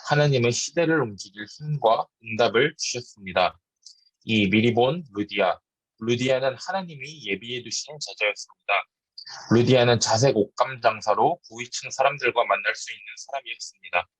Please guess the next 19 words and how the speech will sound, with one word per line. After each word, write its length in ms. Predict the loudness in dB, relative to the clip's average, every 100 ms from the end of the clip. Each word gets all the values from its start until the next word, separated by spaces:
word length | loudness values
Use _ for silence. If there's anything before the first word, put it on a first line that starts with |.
| -20 -20 _ -8 -6 0
전도하던 480 | 4 6 8 6 4
바울 320 | 2 4 2
팀이 240 | 0 -10 -12
기도할 480 | -12 2 4 4 2
곳이 300 | -2 -4 -10
있을까 500 | -8 -6 2 4 2
찾으러 460 | -4 -10 0 0
가는 340 | 2 -2 -4 -8
길에 340 | -4 -2 -2 -4
루디아를 460 | -20 0 2 2 0
만났습니다. 680 | -8 -18 -20 -20 -12 -12 -12 _ -14 -14 -14 -14 -6 2
하나님께서 760 | 6 8 6 6 4 4 4
루디아의 560 | 4 2 4 4 6 6
마음을 420 | 4 4 0 -8
열어 280 | 0 2 2 -2 _ _ _
바울의 380 | 2 2 2 -2
말을 320 | -4 -4 -8 _
따르게 320 | -4 -4 -4
하셨습니다. 640 | -8 -10 -20 -20 -12 -10